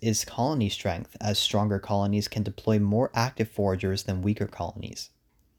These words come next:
Lack of forage to begin with and loss of forage due to drought and the wildfires are also concerns,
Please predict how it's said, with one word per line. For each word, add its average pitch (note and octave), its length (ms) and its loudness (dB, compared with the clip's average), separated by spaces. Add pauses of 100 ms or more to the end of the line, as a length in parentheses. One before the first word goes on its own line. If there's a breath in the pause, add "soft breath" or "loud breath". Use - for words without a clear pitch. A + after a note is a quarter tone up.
(580 loud breath)
Lack G#2 240 2
of A2+ 100 6
forage G2 400 0
to - 80 -8
begin G#2 320 4
with G#2+ 280 2
and A2+ 180 4
loss G#2+ 320 4
of A2 80 -2
forage G#2 440 0
due A2 180 2
to G#2+ 100 -4
drought G#2 460 2
and G#2+ 180 2
the G2+ 60 2
wildfires G2 680 0
are G2+ 180 -2
also C3 320 2
concerns, - 640 -6